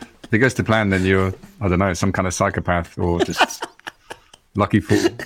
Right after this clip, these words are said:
Well, I seem to remember seeing a talk years ago from the founder of Do Something Different. They, they actually focus on behavior change. It was a, an app I think they created, and they talked about, I think their book was called Flex, about how, you know, most,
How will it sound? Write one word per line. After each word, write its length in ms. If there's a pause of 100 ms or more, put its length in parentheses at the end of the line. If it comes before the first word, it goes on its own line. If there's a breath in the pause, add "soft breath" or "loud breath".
(2000 loud breath)
Well, 80
I 20
seem 180
to 80
remember 200
seeing 240
a 20
talk 300
years 180
ago 240
from 680
the 100
founder 240
of 100
Do 100
Something 360
Different. 460
They, 180
they 200
actually 460 (300)
focus 340
on 80
behavior 320
change. 360
It 100
was 140
a, 160 (120)
an 100
app 220
I 40
think 180
they 80
created, 440
and 240
they 120
talked 280
about, 340
I 40
think 100
their 80
book 160
was 140
called 200
Flex, 520 (500 soft breath)
about 280
how, 440 (880)
you 80
know, 60
most, 540